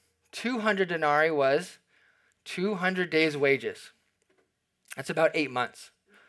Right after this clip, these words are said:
It's about sixteen hundred hours worth of work. Let's put that into pers-, some perspective. Last year in San Diego, according to one website, which I don't remember, the average income was a hundred and nine thousand dollars in San Diego.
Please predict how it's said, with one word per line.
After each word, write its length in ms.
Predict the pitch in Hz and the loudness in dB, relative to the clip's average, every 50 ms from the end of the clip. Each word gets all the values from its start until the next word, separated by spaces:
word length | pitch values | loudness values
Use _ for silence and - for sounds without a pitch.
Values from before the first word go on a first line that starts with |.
| _ _ _ - - - _ | _ _ _ -20 -20 -20 _
It's 100 | - 185 | 0 4
about 200 | 185 175 - - | 4 4 4 4
sixteen 500 | - - - 202 - - - - 185 160 | -2 -2 -2 -2 -4 -6 -4 -4 -2 -2
hundred 260 | 175 170 165 156 - | -2 -2 -2 -2 -2
hours 440 | - 123 131 143 147 156 151 147 131 120 110 | -2 -2 0 2 4 2 2 2 -2 -12 -8
worth 360 | - 127 127 131 127 - - - | -6 -4 -4 -4 -4 -8 -20 -12
of 160 | - 131 117 110 | -12 -12 -12 -10
work. 360 | 107 110 107 95 - - - - _ _ _ _ _ - - - - - - - - - - _ | -12 -12 -12 -12 -14 -18 -20 -20 _ _ _ _ _ -20 -20 -20 -20 -20 -20 -20 -20 -20 -6 _
Let's 140 | 190 180 | -6 0
put 140 | - 208 202 | 2 4 6
that 100 | 202 196 | 6 6
into 120 | 180 175 165 | 4 4 0
pers-, 240 | - 180 - - - | 0 -4 -6 -6 -12
some 220 | - - 185 170 | -8 -8 -6 -4
perspective. 720 | 151 160 147 - - 147 131 - - 101 - - - - - _ _ _ | -2 -4 -4 2 2 2 2 2 -4 -12 -12 -12 -20 -20 -20 _ _ _
Last 320 | 151 156 175 208 - - | 4 4 4 4 4 2
year 100 | 208 202 | 2 2
in 80 | 190 185 | 2 2
San 220 | - - 185 185 | 2 2 2 2
Diego, 420 | 185 180 170 151 147 143 156 165 143 | 2 4 6 6 6 6 4 4 2
according 320 | 147 - - 170 175 175 | 2 -2 -2 -4 -2 -2
to 120 | 175 180 | -4 -4
one 260 | 160 156 160 170 165 151 | 2 2 2 2 4 4
website, 420 | 151 147 139 - - 151 156 143 | 4 2 2 2 2 2 2 2
which 160 | 147 143 - | 0 0 0
I 60 | 147 | 2
don't 160 | 143 147 151 156 | 2 2 0 -2
remember, 440 | 147 143 131 123 127 147 190 190 - _ _ _ _ _ _ _ _ _ _ _ - _ _ _ _ _ _ _ _ _ _ _ _ _ _ _ - | -6 -6 -6 -2 -2 -2 -2 -2 -8 _ _ _ _ _ _ _ _ _ _ _ -20 _ _ _ _ _ _ _ _ _ _ _ _ _ _ _ 0
the 160 | - 196 196 | 2 2 4
average 380 | - 175 180 220 226 240 208 208 | 4 6 4 6 6 4 6 6
income 320 | 202 202 190 202 196 190 | 4 4 4 2 2 2
was 120 | 175 160 | 2 0
a 60 | - 139 | 0 0
hundred 360 | - - 185 202 214 220 214 | 0 0 0 2 2 4 2
and 100 | 202 175 | 4 4
nine 180 | 170 175 175 | 4 4 4
thousand 360 | 165 - 170 160 165 160 165 151 | 6 6 6 6 4 4 4 4
dollars 300 | 151 139 139 143 139 143 | 6 6 6 6 2 0
in 60 | 143 | -6
San 200 | - - 139 131 | -4 -4 -4 -2
Diego. 400 | 123 131 135 127 117 113 98 - | 2 2 2 2 2 0 -2 -4